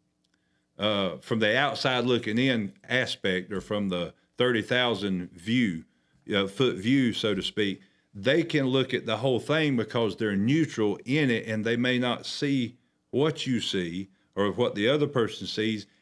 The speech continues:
and they can bring clarity to it so that it can be mended and forgiveness can be applied. So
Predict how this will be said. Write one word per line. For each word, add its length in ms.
and 160
they 140
can 220
bring 280
clarity 540
to 300
it 180
so 260
that 240
it 200
can 200
be 220
mended 480
and 160
forgiveness 580
can 240
be 140
applied. 580
So 420